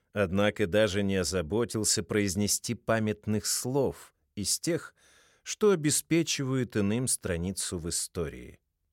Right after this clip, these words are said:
Вместо этого он с хрипом и клёкотом откашлялся в рукав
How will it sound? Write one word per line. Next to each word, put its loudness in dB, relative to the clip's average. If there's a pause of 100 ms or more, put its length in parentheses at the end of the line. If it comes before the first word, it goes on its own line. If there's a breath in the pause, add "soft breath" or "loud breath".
(180)
Вместо -2
этого 0
он 0
с -2
хрипом -2
и -8
клёкотом -2 (300 soft breath)
откашлялся -2
в -6
рукав -4